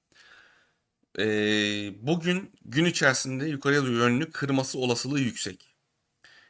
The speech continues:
Niye yüksek? Onu da söyleyeyim arkadaşlar. Çünkü artık dediğim gibi, e, on beşindeki açıklamadan sonra artık, e, bu marketin gelmesi gerekiyor. Yani altcoin marketinin başlaması gerekiyor artık yukarı yönlü.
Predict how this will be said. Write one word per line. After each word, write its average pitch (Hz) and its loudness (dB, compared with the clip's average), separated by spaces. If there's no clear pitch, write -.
Niye 151 4
yüksek? 165 -2
Onu 139 0
da 123 0
söyleyeyim 147 -2
arkadaşlar. 92 -10
Çünkü 180 -8
artık 143 -6
dediğim 131 -2
gibi, 85 -8
e, 92 -2
on 151 0
beşindeki 85 -4
açıklamadan 135 -2
sonra 135 -6
artık, - -4
e, 101 -4
bu 117 -6
marketin 160 0
gelmesi 120 2
gerekiyor. 95 -8
Yani 101 0
altcoin 139 2
marketinin 135 -4
başlaması 127 0
gerekiyor 92 -6
artık - -12
yukarı 110 -2
yönlü. 87 -6